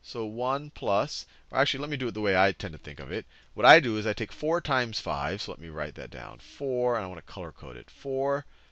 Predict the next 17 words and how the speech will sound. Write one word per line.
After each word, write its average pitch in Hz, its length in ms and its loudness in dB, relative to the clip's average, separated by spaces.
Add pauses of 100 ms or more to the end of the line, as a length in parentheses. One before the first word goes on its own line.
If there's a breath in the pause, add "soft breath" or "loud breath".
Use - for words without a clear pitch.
(120 soft breath)
times 127 720 -2
five, 135 680 -2 (1080 soft breath)
four 117 360 0
times 107 440 -4
five, 73 520 -4 (300 soft breath)
and 113 160 -2
then 131 300 0
to 123 120 0
that 151 540 10
I 117 220 8
add, 98 400 4 (1000)
to 113 120 -4
that 135 280 8
I 110 120 6
add 85 300 2
this 92 240 -8
numerator. 71 680 -12